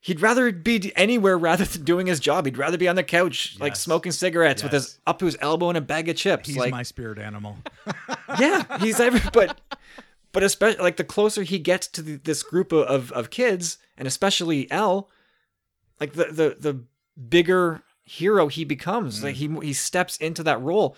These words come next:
Speaker 1: sometimes reluctantly, but, you know, he, he does those things that we look to a hero to do.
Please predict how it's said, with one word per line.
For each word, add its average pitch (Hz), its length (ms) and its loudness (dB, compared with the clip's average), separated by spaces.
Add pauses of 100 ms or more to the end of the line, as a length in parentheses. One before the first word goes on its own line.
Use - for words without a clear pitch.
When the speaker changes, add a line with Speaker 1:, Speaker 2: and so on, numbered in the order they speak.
(140)
Speaker 1:
sometimes 185 460 -4
reluctantly, 185 580 -4
but, 120 320 -4 (720)
you 156 60 -10
know, 143 80 -4
he, 151 180 -6
he 156 180 -6
does 151 500 -2
those 143 360 -2
things 175 320 -6
that 135 160 -2
we 131 100 -6
look 139 340 -6 (680)
to - 160 -10
a 127 60 -6
hero 185 280 -2
to 123 120 -8
do. - 380 -6